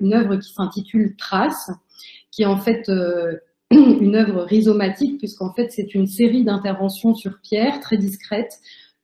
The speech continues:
euh, des courtes phrases poétiques ou des points, euh, qui sont gravés à la feuille d'or et qu'il a réalisé à partir de deux mille un sur plusieurs sites dinois. Et ces phrases et ces, et ces points sont positionnés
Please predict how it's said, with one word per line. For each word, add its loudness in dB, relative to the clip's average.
euh, -6
des -8
courtes -2
phrases -2
poétiques 0
ou -4
des -2
points, -2
euh, -6
qui -12
sont -2
gravés 2
à 2
la 2
feuille -6
d'or 0
et -2
qu'il 0
a -2
réalisé -4
à -10
partir -4
de -6
deux 0
mille 6
un 0
sur -12
plusieurs -2
sites -6
dinois. 2
Et -2
ces -2
phrases -4
et 4
ces, 0
et -4
ces -4
points 0
sont -4
positionnés 0